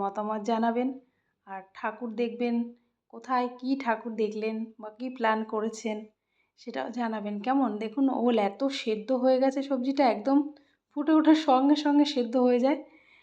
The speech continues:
একদম গলে গেছে। আগের দিন আমি রান্না করেছি, সেই ক্ষেত্রে এই একই অবস্থা। তো সামান্য একটু লবণ লাগবে, সেই জন্য একটু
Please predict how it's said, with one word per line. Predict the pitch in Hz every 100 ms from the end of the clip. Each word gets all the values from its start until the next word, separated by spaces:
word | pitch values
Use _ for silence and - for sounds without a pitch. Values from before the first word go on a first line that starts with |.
| -
একদম | 214 208 202 254 240
গলে | 202 196 196
গেছে। | 196 - 208 196
আগের | 196 214
দিন | 240 247
আমি | 240
রান্না | 233 220 226 233
করেছি, | 226 - 254
সেই | - 214
ক্ষেত্রে | 214 226 247
এই | 233 220 208
একই | 208 233
অবস্থা। | 220 220 226 - 277 - _ _ _ _ _
তো | _ 262
সামান্য | 247 240 240
একটু | 233 226
লবণ | 220 208 233 220
লাগবে, | 208 196 233 233
সেই | 208
জন্য | 208 208
একটু | 208